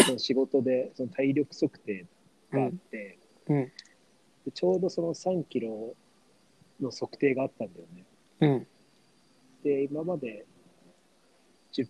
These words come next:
Speaker 1: 分後半くらい走るんだけど、
Speaker 2: うん。
Speaker 1: ちょっと今回いろいろ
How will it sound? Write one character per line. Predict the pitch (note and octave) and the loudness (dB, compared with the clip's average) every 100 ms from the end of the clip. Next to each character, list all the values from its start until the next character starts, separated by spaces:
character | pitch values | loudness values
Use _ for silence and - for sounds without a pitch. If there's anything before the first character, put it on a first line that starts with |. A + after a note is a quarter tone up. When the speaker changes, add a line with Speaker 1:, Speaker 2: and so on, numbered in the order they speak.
| _ | _
Speaker 1:
分 | - D3 D3 D3 D3 C#3+ D3 _ _ _ _ _ - - - | 2 2 2 0 -2 -4 -6 _ _ _ _ _ -20 -20 2
後 | D3+ | 4
半 | C#3 C#3 C3+ | 6 4 4
く | D#3 | 2
ら | A2+ | 2
い | |
走 | G2 G#2 - | -2 -8 -8
る | G#2 | -14
ん | F2+ | -16
だ | F2+ | -18
け | G2 | -16
ど、 | F#2+ F#2+ F#2 - _ | -14 -16 -18 -20 _
Speaker 2:
う | D3 C3 | 4 4
ん。 | A#2+ - - _ | 2 -6 -20 _
Speaker 1:
ち | D3 | -6
ょ | |
っ | |
と | C3 | -4
今 | - D#3 C#3+ | 2 2 2
回 | - G#2+ F#2 - _ _ _ _ - | -4 -6 -8 -14 _ _ _ _ 0
い | |
ろ | C#3 | 4
い | C#3 | 4
ろ | C3+ C3 | 4 2